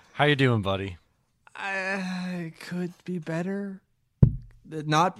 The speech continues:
Speaker 2: uh,
Speaker 1: Yeah.
Speaker 2: not on a personal le-, well, I guess it's kinda personal now.
Speaker 1: Oh,
Speaker 2: The
Speaker 1: I took
Speaker 2: Islanders
Speaker 1: it
Speaker 2: have
Speaker 1: very
Speaker 2: made
Speaker 1: personal.
Speaker 2: it personal.
Speaker 1: Yeah.
Speaker 2: Uh, should we get to it right away? I know we
Speaker 1: Yeah.
Speaker 2: had other things on our running order, and because we write our running orders, like, a couple days ahead of,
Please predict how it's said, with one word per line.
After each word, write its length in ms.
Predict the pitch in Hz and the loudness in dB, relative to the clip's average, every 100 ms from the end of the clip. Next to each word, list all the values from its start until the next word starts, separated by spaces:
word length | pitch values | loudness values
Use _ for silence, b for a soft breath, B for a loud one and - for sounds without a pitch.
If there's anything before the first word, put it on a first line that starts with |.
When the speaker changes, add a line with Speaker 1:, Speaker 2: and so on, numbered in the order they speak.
| 170 | -6
Speaker 2:
uh, 140 | 165 175 | 0 0
Speaker 1:
Yeah. 0 | |
Speaker 2:
not 240 | 196 214 | 2 2
on 80 | 220 | 2
a 80 | 214 | 2
personal 500 | - 208 - 208 180 | 4 4 4 2 2
le-, 160 | 185 | 0
well, 160 | 151 208 | 2 4
I 140 | 220 | 6
guess 240 | 226 254 196 | 4 0 -2
it's 80 | 170 | -2
kinda 240 | 190 143 | 0 0
personal 380 | 127 123 127 107 | 0 -2 -4 -6
now. 280 | 95 90 - b b 127 | -6 -10 -16 b b 4
Speaker 1:
Oh, 60 | |
Speaker 2:
The 40 | 123 | 8
Speaker 1:
I 60 | |
took 80 | 190 | 8
Speaker 2:
Islanders 160 | 202 180 | 8 6
Speaker 1:
it 40 | |
Speaker 2:
have 40 | 180 | 6
Speaker 1:
very 160 | 147 | 6
Speaker 2:
made 160 | 143 147 | 8 6
Speaker 1:
personal. 80 | 131 | 4
Speaker 2:
it 160 | 135 | 0
personal. 400 | 120 - 107 92 _ _ | 0 -2 -8 -10 _ _
Speaker 1:
Yeah. 200 | 117 82 - _ b b b b b - | -12 -12 -18 _ b b b b b -14
Speaker 2:
Uh, 200 | 139 127 - _ _ 147 | -12 -12 -14 _ _ -14
should 200 | 147 208 | -6 0
we 80 | 226 | 2
get 180 | 226 214 | 4 4
to 100 | 247 | 4
it 60 | 175 | 4
right 160 | 180 | 4
away? 380 | 180 165 160 160 - b b b | 4 4 2 -2 -6 b b b
I 120 | 147 | -4
know 140 | 175 202 | 0 2
we 100 | 214 | 2
Speaker 1:
Yeah. 60 | |
Speaker 2:
had 40 | 196 | 2
other 180 | 180 180 | -2 -2
things 280 | 190 190 | -2 0
on 100 | 190 | 0
our 80 | 175 | 2
running 260 | 156 156 156 | 2 0 -2
order, 380 | 151 151 156 156 | -2 -2 -2 -2
and 300 | 143 139 147 | -6 -10 -12
because 340 | 139 170 165 | -8 -6 -4
we 100 | 185 | -2
write 220 | 160 156 | 0 0
our 80 | 156 | 0
running 260 | 139 139 139 | 0 -2 -2
orders, 460 | 135 135 135 127 | -2 -4 -6 -8
like, 100 | 123 | -12
a 60 | 120 | -12
couple 300 | - 135 135 | -12 -10 -8
days 200 | 127 123 | -6 -8
ahead 300 | 110 117 120 | -10 -10 -8
of, 140 | 120 | -10